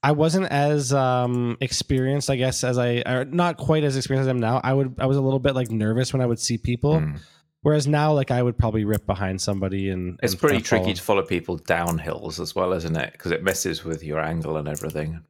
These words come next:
Speaker 1: Oh,
Speaker 2: You
Speaker 1: true.
Speaker 2: end up
Speaker 1: Yeah,
Speaker 2: picking
Speaker 1: yeah.
Speaker 2: up so much speed.
Speaker 1: But yeah, so, I mean, that's kinda the gist of it. I just kinda went up and down and around, and I think next time I go, I'm gonna try and actually go through some of those, uh, ski lift openings.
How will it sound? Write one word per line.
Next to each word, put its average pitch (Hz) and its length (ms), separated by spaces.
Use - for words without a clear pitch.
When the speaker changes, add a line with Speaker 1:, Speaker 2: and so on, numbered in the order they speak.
Speaker 1:
Oh, 151 160
Speaker 2:
You 139 60
Speaker 1:
true. 131 340
Speaker 2:
end 87 100
up 117 60
Speaker 1:
Yeah, 117 100
Speaker 2:
picking 110 160
Speaker 1:
yeah. 104 140
Speaker 2:
up 101 60
so 92 140
much 82 240
speed. 82 360
Speaker 1:
But 381 100
yeah, 370 200
so, 175 200
I 165 100
mean, 165 160
that's 151 180
kinda 156 240
the 135 80
gist 131 300
of 131 100
it. 139 160
I 127 60
just 127 160
kinda 135 160
went 123 140
up 123 120
and 123 120
down 117 200
and 120 120
around, 120 580
and 110 160
I 147 100
think 196 140
next 151 200
time 175 120
I 175 60
go, 156 160
I'm 165 140
gonna 156 160
try 143 240
and 143 100
actually 135 280
go 127 220
through 123 360
some 117 240
of 110 80
those, 107 400
uh, 101 180
ski 110 320
lift 104 280
openings. 101 600